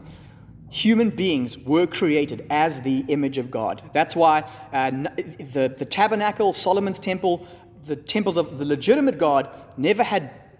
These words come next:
images of him, because human beings are the image. We were created as the representative of God in this whole universe being sort of a cosmic temple. And so that's why we're not meant to make idols. And so that's why this was a massive piece of idolatry, essentially, that they were carrying around here.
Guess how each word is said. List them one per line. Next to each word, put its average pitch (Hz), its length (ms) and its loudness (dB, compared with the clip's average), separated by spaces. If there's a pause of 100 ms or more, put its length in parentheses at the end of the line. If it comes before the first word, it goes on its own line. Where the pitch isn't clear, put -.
(220)
images 147 400 2
of 120 80 -2
him, 110 340 -10
because - 400 -4
human 226 280 2
beings 156 340 -2
are 156 200 4
the 165 140 -2
image. 127 240 -2
We 165 180 -4
were 208 140 2
created 151 560 0
as 165 340 0
the 156 100 -2
representative 143 580 -2
of 139 200 0
God 120 320 -2 (240)
in 156 140 -2
this 147 120 -2
whole 185 220 4
universe 160 440 -2
being 143 440 -2
sort 151 160 -4
of 131 80 -6
a - 40 -12
cosmic 160 460 0
temple. 139 420 -4 (500)
And 147 80 -8
so 160 80 0
that's 185 300 2
why 151 240 4 (240)
we're 147 160 0
not 151 260 0
meant 156 220 -2
to 156 60 -8
make 139 220 -2
idols. 147 400 2
And 147 140 -2
so 156 80 0
that's 185 220 0
why 208 100 4
this 180 160 -4
was 190 120 -4
a 170 60 0
massive 160 520 0 (460)
piece - 260 -2
of 165 100 -4
idolatry, 143 560 2
essentially, 135 380 -2
that 120 100 -10
they 135 120 0
were 147 100 0
carrying 147 360 0
around 123 360 0
here. 98 200 -6